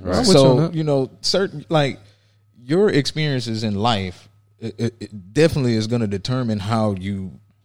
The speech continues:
Speaker 3: take in the Bible.
Speaker 1: Mm-hmm. That's true.
Speaker 3: And it's, that's just how it is. Like, I could read something, and my experience in, in, my experience in life is gonna lead me to think one way about a certain scripture.
Speaker 1: Yeah, that makes sense.
Speaker 3: Yours is too.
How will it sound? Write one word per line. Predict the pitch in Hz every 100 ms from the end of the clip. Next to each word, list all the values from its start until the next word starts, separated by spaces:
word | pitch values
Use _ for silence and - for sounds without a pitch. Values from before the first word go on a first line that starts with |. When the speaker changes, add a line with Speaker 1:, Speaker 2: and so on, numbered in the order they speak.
| _
Speaker 3:
take | - 117 -
in | 107 98
the | 98
Bible. | 127 151 -
Speaker 1:
Mm-hmm. | 117 110 123 - _ _ _
That's | 131 -
true. | 92 117 _ _ _ _ 135
Speaker 3:
And | 139
it's, | 139 110 - 107 -
that's | 104 135 143
just | 143 135 - -
how | 139 139 131
it |
is. | 147 247 101
Like, | 101 101
I | 139
could | 165 123
read | 147 180
something, | - 139 127
and | 113
my | 117 147 143
experience | - 151 160 139
in, | 120 -
in, | - 110
my | 120 135
experience | 120 147 131 110
in |
life | 110 143 113
is | 107
gonna | 95 117 113
lead | 101 123 143 104
me | 104 98 90 -
to | 104 95 98 -
think | 131 110
one | 101 113 104
way | 107 113 104
about | 95 110 101 92
a |
certain | - 113 92 -
scripture. | - - - - _
Speaker 1:
Yeah, | 123 95 87 _ _
that | -
makes | 107 165
sense. | -
Speaker 3:
Yours | 104 117 123
is | 131 123
too. | 196 277